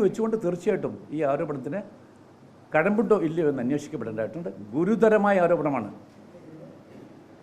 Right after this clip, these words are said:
കെ എം ഷാജി പറഞ്ഞ ആരോപണമാണെന്നൊക്കെ പറഞ്ഞുകൊണ്ടെങ്കിൽ നിരാകരിക്കുകയോ അല്ലെങ്കിൽ കണ്ടില്ല എന്ന് അടിച്ചുകൊണ്ട്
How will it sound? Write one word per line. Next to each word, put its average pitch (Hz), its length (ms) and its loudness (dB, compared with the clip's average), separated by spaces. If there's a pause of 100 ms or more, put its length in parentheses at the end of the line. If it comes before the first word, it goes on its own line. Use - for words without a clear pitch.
(160)
കെ 170 160 2
എം 233 140 2
ഷാജി 185 320 0
പറഞ്ഞ 175 260 -2
ആരോപണമാണെന്നൊക്കെ 165 680 -2
പറഞ്ഞുകൊണ്ടെങ്കിൽ 143 520 -4 (460)
നിരാകരിക്കുകയോ 160 600 2 (1000)
അല്ലെങ്കിൽ 151 260 -2 (100)
കണ്ടില്ല 156 340 0
എന്ന് 147 120 -2
അടിച്ചുകൊണ്ട് 123 320 -4